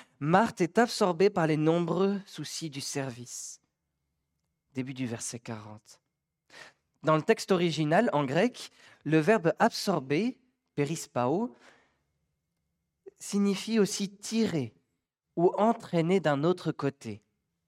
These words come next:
Ce que ce mot implique, c'est que Marthe aussi veut écouter Jésus. En faisant des a-, ses allers-retours, elle entend des bribes des paroles de Jésus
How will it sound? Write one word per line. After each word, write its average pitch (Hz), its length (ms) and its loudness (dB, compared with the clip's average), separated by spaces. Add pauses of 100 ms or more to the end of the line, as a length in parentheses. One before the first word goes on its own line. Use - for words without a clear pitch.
(960)
Ce - 120 -4
que 202 140 4
ce 226 140 4
mot 247 180 6
implique, 226 520 0 (200)
c'est - 180 2
que 202 140 2
Marthe 202 560 2
aussi 269 420 4
veut 202 240 0
écouter 233 400 0
Jésus. 220 480 2 (560)
En 160 100 4
faisant 196 240 4
des 175 220 2
a-, 196 160 4
ses 175 280 0
allers-retours, 226 580 2 (280)
elle 165 220 4
entend 226 260 2
des 165 160 0
bribes 175 420 0
des 139 180 0
paroles 185 520 2
de 156 100 -2
Jésus 160 460 -2